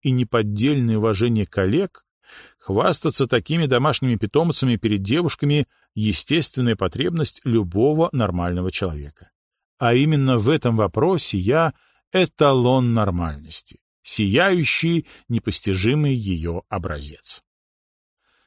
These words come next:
Неудивительно, что в финале моего бурного монолога леди Карена робко спросила, нельзя ли ей будет однажды взглянуть на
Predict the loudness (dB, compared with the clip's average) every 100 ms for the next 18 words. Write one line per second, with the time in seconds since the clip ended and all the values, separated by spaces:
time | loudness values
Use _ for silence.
0 | _ _ 2 2 4 4 2 2 2 2
1 | 0 0 0 2 2 2 2 4 2 2
2 | 0 2 2 2 2 2 4 2 2 0
3 | 2 0 0 0 0 2 2 2 2 0
4 | -2 -6 -2 -2 -2 0 2 2 0 -4
5 | _ _ -2 0 2 2 2 4 4 2
6 | 2 2 0 0 2 0 0 -2 0 2
7 | 0 0 0 0 0 2 2 2 2 0
8 | -2 -4